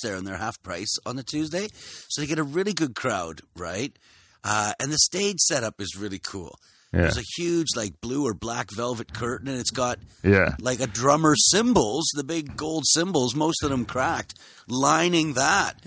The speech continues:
Speaker 2: Yeah, yeah.
Speaker 1: And it's just, it's really cool. And back before the, the restrictions, and you could get it full.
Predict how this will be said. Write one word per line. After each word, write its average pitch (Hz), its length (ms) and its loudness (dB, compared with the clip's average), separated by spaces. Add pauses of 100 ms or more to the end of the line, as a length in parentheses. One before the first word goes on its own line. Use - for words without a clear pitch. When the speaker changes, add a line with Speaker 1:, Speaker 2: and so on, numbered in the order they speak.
Speaker 2:
Yeah, 104 140 8
yeah. 95 180 6
Speaker 1:
And 82 100 0
it's 139 140 -2
just, 196 260 0
it's 185 180 0
really 214 260 -2
cool. 190 340 0
And 120 100 -2
back 165 220 -2
before 170 320 -4
the, 139 280 0
the 123 160 -4
restrictions, 113 680 -4 (360)
and 123 120 -6
you 131 80 -4
could 120 160 -6
get 139 140 0
it 123 100 -8 (100)
full. 135 320 0